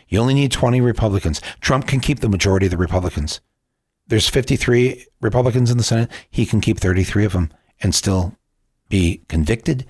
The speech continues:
and removed from office. Just twenty Republicans. Half of them for their own religious reasons,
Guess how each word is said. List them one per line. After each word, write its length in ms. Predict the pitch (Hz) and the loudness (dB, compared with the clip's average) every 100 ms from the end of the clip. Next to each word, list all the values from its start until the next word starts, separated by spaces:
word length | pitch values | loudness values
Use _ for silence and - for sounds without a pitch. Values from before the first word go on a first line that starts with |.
| _ _ | _ _
and 140 | - 78 | -4 0
removed 480 | 73 76 90 95 - | 2 2 2 0 -6
from 260 | - 90 | -4 -2
office. 460 | 78 71 - - - _ _ _ _ _ _ _ _ _ _ | -2 -4 -8 -10 -14 _ _ _ _ _ _ _ _ _ _
Just 240 | - 120 | -2 -2
twenty 260 | - 131 117 | 0 0 2
Republicans. 720 | 117 110 92 80 80 76 - - _ _ _ _ _ _ | 2 2 0 -2 -2 -4 -6 -18 _ _ _ _ _ _
Half 280 | 113 123 127 | 0 0 0
of 60 | |
them 180 | 113 107 | 0 0
for 240 | - 92 | 0 0
their 180 | 82 87 | 2 2
own 200 | 110 120 | 2 2
religious 520 | 104 85 95 95 90 | 2 2 2 0 0
reasons, 500 | 95 85 85 85 82 | 0 0 0 0 -2